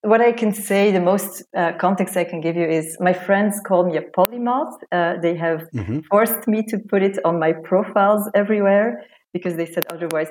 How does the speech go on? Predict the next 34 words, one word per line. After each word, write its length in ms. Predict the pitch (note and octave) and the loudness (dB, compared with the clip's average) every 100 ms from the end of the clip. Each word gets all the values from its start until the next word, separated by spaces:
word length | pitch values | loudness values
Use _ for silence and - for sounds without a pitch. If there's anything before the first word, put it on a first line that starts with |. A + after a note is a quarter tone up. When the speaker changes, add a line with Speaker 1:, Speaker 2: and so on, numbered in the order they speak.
| - | -8
Speaker 1:
people 180 | F3 D#3+ | -8 -8
are 80 | - | -8
gonna 180 | D3+ | -12
get 200 | D3 D3 - | -12 -14 -10
so 100 | F3 | -10
confused 460 | F3 - - F3+ F3+ | -10 -12 -10 -8 -8
with 120 | F3 | -12
you. 240 | E3 E3 E3+ _ _ _ - | -10 -10 -10 _ _ _ -4
And 100 | F#3 | -2
it 120 | F#3 | 0
basically 460 | G3 A#3 A#3+ - F#3+ | 0 0 -2 -6 -4
means 360 | F3 F#3 F#3+ F#3+ | -4 -4 -4 -4
that 300 | E3 E3 E3 - | -4 -6 -8 -2
I 500 | E3+ E3 E3 E3 F3 | 0 2 0 0 -4
have 300 | E3+ E3+ E3 - | 0 0 0 -6
a 60 | |
ton 400 | F#3 F#3 F#3 G3 | -2 2 4 4
of 180 | F#3 D#3 | 2 0
very 240 | F3 F3 F3+ | 2 4 2
broad 320 | E3+ D#3 E3 D#3+ - | 4 4 4 2 0
interests. 680 | F#3+ F#3+ F#3+ F#3 F#3+ - - - | 0 2 2 0 -2 -10 -10 -2
I'm 420 | D#3+ E3+ F3 F#3 | 0 2 -2 -4
a 60 | F3 - | -6 -8
pretty 340 | - D4+ D4+ A#3+ | -6 -6 0 0
geeky 380 | G#3 G#3 G#3+ - | 0 0 -4 2
person 480 | F3 F3+ - F3+ | 4 4 2 0
in 140 | E3 F3 | 2 2
the 140 | E3 | 4
end, 280 | D#3+ E3 E3+ F3+ | 4 2 -2 -6
and 260 | - D#3+ D#3+ D#3+ _ - - - | -4 -2 -4 -6 _ -20 -20 -6
I 140 | F3+ F#3 | 2 2
can 500 | F#3 F#3 F3+ E3+ D#3+ | 2 0 2 0 0
deep 320 | A3 B3 F#3+ | 2 2 0
dive, 500 | E3+ E3+ F#3 F#3 - | 4 4 4 2 -4